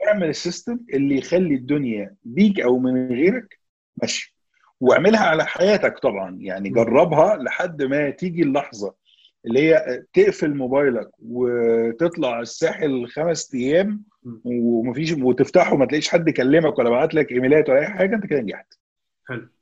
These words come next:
Speaker 1: آه، غ-، غير كده، ودي الحتة الفكرة إحنا اتكلمنا فيها، فكرة إن هو غرقان أوبريشن.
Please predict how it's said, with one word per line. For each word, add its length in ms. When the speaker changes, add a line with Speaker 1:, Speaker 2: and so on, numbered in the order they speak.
Speaker 1:
آه، 280
غ-، 280
غير 260
كده، 380
ودي 240
الحتة 240
الفكرة 320
إحنا 160
اتكلمنا 320
فيها، 180
فكرة 340
إن 40
هو 120
غرقان 340
أوبريشن. 460